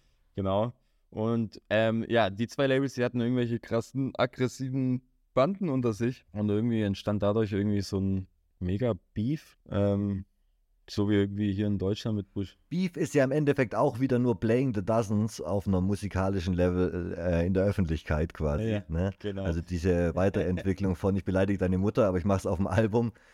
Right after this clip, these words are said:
Speaker 2: Ähm, und, äh, die Gangs im Hintergrund haben, glaub ich, da irgendwann tatsächlich ver-, vergessen,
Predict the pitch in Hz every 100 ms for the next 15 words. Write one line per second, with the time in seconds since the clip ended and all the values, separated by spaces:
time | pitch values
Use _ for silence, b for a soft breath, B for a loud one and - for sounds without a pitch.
0 | B - 101 92 95 95 98 90 B B
1 | - 101 101 95 101 92 92 85 117 135
2 | 123 120 120 117 117 104 127 120 - 110
3 | 110 104 92 120 131 92 104 110 104 -
4 | 104 95 95 104 87 82 90 107 113 101
5 | 98